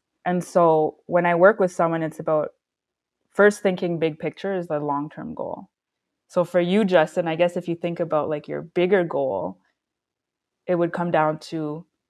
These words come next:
is there something you need to do today that, that will bring you closer to that? Like, do you feel like you need to take that little step? Or is,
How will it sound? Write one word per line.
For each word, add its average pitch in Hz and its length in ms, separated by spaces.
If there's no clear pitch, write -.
is 180 120
there 190 220
something 202 400
you 190 120
need 175 220
to 175 100
do 165 160
today 160 420
that, 147 360
that 151 120
will 151 260
bring 165 160
you 160 80
closer 156 360
to 151 160
that? 127 320
Like, 156 160
do 160 80
you 175 80
feel 180 220
like 160 220
you 165 60
need 160 200
to - 60
take - 260
that 135 240
little 151 240
step? - 460
Or 208 180
is, 214 220